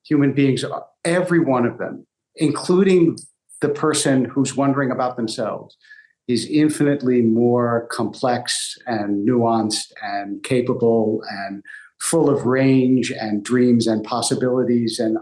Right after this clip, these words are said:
I'll, I'll just end this way, which I, I hope is a kind of summary. The story of Joseph in the Bible, Joseph has these dreams and his brothers hate him 'cause he thinks they're gonna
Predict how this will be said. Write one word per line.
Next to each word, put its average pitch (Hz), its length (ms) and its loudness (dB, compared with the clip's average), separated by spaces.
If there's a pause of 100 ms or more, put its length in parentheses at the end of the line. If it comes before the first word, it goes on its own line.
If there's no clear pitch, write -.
I'll, 131 280 -2 (340)
I'll 151 160 -2
just 170 400 -2
end 147 400 -4
this 175 260 -4
way, 120 360 -4
which 135 240 -6
I, 131 220 -4 (100)
I 135 120 -8
hope - 360 -2 (160)
is 135 160 -4
a 131 100 -6
kind 170 340 0
of - 80 0
summary. 117 520 -4 (320)
The 143 80 0
story 170 320 0
of - 60 -4
Joseph 156 380 0
in 135 100 0
the 123 60 -2
Bible, 139 460 -2
Joseph 143 320 -4
has 135 220 -4
these 120 160 -6
dreams 135 340 0
and 123 80 -2
his 120 160 -4
brothers 131 360 -2
hate 139 260 0
him 120 280 -2 (300)
'cause 135 160 -2
he 135 80 -6
thinks 135 260 -2
they're 131 140 -2
gonna 123 360 -2